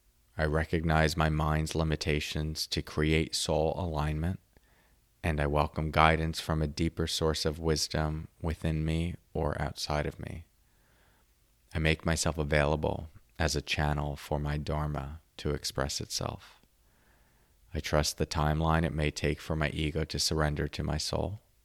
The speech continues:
I will be patient and compassionate in that process,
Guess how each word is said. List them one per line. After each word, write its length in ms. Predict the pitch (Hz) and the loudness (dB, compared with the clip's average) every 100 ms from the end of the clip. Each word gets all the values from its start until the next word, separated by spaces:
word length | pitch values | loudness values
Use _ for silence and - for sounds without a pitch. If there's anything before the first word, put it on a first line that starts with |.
| _ _ _ _ _ _ _ _ - | _ _ _ _ _ _ _ _ -2
I 100 | 78 | 0
will 160 | 78 | 0
be 140 | 76 78 | -2 2
patient 640 | - 76 73 - 80 - | 2 2 0 -2 -4 -4
and 160 | - 78 | -8 -8
compassionate 720 | - 71 78 76 - 78 76 - | -8 -2 2 2 0 -2 -2 -4
in 200 | 78 73 | -4 -2
that 200 | 73 - | -2 -4
process, 800 | - 73 - - 90 - - | -4 -2 -2 -6 -6 -8 -12